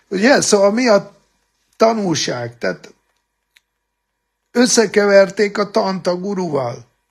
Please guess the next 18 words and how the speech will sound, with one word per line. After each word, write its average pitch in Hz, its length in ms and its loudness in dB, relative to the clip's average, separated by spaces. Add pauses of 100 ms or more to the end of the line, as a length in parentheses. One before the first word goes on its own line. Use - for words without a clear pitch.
(1160)
Bár 247 180 4
lehet, 247 260 0
hogy 240 160 -2
a 226 80 -2
gu-, 247 340 -2
guru 269 240 -4
az 226 200 0
tökre 226 440 -4
tamba 170 420 -4
járva 156 420 0
dugta, 151 460 -8
érted, 147 400 -6
a 156 80 -10
nővért 147 560 -6
cigivel, 147 500 -6
meg 139 240 -12
viszkivel, 233 600 -8
de 220 180 -12